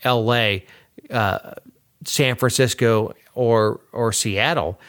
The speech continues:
is they figured out that you don't need to go into an office to be productive. And I, I foresee a big real estate, uh, bubble bursting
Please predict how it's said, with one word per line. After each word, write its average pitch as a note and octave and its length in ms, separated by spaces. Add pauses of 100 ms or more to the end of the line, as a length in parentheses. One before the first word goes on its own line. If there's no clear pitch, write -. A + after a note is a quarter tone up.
(180)
is A2+ 320
they D3 300
figured B2+ 380
out D3+ 280
that A2+ 320
you B2+ 160
don't C#3 340
need C3+ 360
to - 80
go C3 260
into B2 280
an A2+ 100
office B2+ 360
to - 100
be B2 120
productive. A2 800 (1800)
And A#2 280
I, A2 320 (260)
I D3 480
foresee C#3 500
a G#2+ 100 (220)
big C3 540 (200)
real B2 240
estate, A2 580 (1160)
uh, G#2+ 240 (1400)
bubble C#3 300
bursting G#2 720